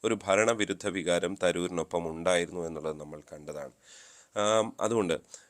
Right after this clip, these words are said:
ആ, ആ നഗര വോട്ടുകൾ കാര്യമായി തരൂരിൽ നിന്ന് മാറി, ആ,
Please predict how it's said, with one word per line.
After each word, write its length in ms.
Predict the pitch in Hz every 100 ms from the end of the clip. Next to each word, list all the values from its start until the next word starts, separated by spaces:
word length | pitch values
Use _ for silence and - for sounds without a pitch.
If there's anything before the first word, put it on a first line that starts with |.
| -
ആ, 40 | 90 92 -
ആ 320 | 107 123 156 151 107
നഗര 360 | 117 113 139
വോട്ടുകൾ 500 | 151 135 120 127 123 123
കാര്യമായി 720 | 113 113 123 143 139 135 139 - _ -
തരൂരിൽ 400 | 104 117 123 117
നിന്ന് 220 | 113 107
മാറി, 720 | 104 90 87 95 110 92 95 - _ - _ _
ആ, 440 | 101 95 90